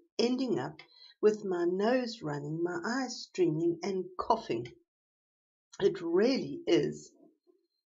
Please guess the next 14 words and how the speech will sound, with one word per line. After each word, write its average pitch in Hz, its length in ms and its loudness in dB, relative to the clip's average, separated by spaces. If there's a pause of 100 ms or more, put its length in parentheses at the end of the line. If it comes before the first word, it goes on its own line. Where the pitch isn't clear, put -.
(220)
quite 202 320 -2
serious, - 760 -2
and 190 160 -2
it 175 220 -4
happens 180 400 -10 (160)
every 196 500 2 (120)
time - 540 -10
I 226 100 -4 (100)
do 311 240 2
this. - 300 -10 (4000)
<coughs> - 0 -
I - 540 6 (960)
haven't, - 640 8 (280)
<coughs> - 360 -2